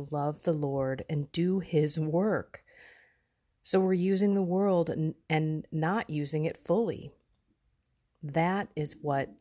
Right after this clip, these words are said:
the real point of this reading is about. If you're single, he's saying, stay single. Don't go seek out a husband or a wife, because you, my child, have the time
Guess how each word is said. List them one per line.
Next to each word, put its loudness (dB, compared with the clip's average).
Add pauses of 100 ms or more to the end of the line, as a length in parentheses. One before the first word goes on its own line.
the -2
real 2
point -2
of -12
this -4
reading -4
is -8
about. -8 (1080)
If -2
you're 2
single, 0 (760)
he's 4
saying, 2 (360)
stay 2
single. -2 (200)
Don't 0
go 2
seek -2
out 4
a 2
husband 0
or 2
a 0
wife, -6 (260)
because 0 (600)
you, 2
my -2
child, -4
have 0
the -4
time -4